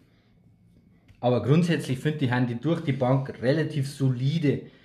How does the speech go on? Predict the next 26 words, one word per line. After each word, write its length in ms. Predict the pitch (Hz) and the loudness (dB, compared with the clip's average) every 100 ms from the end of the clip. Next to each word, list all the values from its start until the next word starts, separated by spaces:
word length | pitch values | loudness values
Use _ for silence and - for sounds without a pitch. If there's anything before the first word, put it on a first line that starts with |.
| _ - | _ -6
äh, 720 | 120 123 123 120 120 110 - | -2 0 2 4 2 0 0
in 120 | 131 | 0
jeder 280 | 113 143 175 | 2 2 2
Positionsgruppe 840 | 175 151 131 - 139 139 123 117 110 | 2 0 0 0 0 -2 -6 -6 -6
besetzt, 480 | 104 113 120 - 107 | -4 -4 -6 -8 -8
muss 140 | 98 | -6
ich 60 | 92 | -6
sagen. 200 | 98 95 - - - | -8 -10 -16 -18 -10
Also 160 | 104 | -2
da 160 | 110 131 | 4 4
jetzt 300 | 123 - - - _ | 4 -2 -14 -20 _
so 120 | - 113 | -12 -8
brutale 520 | 104 113 120 131 147 | -6 -6 -2 0 0
Schwäche 360 | 127 135 135 | 0 0 -2
finde 280 | 113 135 135 | -4 -2 0
ich 80 | 107 | -2
eigentlich 240 | 104 101 | -2 -6
gar 160 | - 101 | -6 -6
nicht. 140 | 98 - - - _ _ _ - | -6 -10 -16 -20 _ _ _ -4
Die 80 | 113 | 4
einzige 500 | 135 175 180 175 139 | 4 4 0 -4 -6
Schwäche, 460 | - 143 170 180 | -2 0 0 -2
die 240 | 139 127 120 | -2 -2 0
wo 220 | 143 196 | 2 2
sie 140 | 196 | 2
vielleicht, 440 | 147 143 139 135 | 0 2 2 2